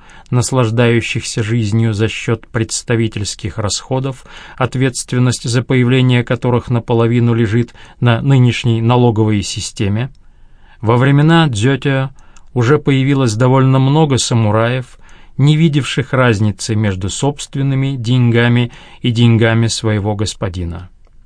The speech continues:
Тогда не существовало фирм и компаний, где можно было работать, и молодые самураи являлись членами того или иного клана,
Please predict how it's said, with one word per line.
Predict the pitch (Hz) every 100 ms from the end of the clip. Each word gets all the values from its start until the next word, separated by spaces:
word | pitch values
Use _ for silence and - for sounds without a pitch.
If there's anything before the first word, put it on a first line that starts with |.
| - - - - - - -
Тогда | 131 127 156
не | 160 147
существовало | 156 - - 151 139 143 139 127
фирм | - 147 139 165
и | 135
компаний, | - 123 110 - 110 110 123 131 123 - - - - -
где | 101 95 131
можно | 135 131 127
было | 120 127 123 123 95 101
работать, | 110 107 107 104 110 - - - - - -
и | 143 143 139
молодые | 131 139 139 156 139
самураи | - 135 135 143 143 139
являлись | 131 131 127 127 127 -
членами | - 143 143 131 127
того | 123 123 127 123
или | 120 120
иного | 120 120 120
клана, | - 113 101 95 87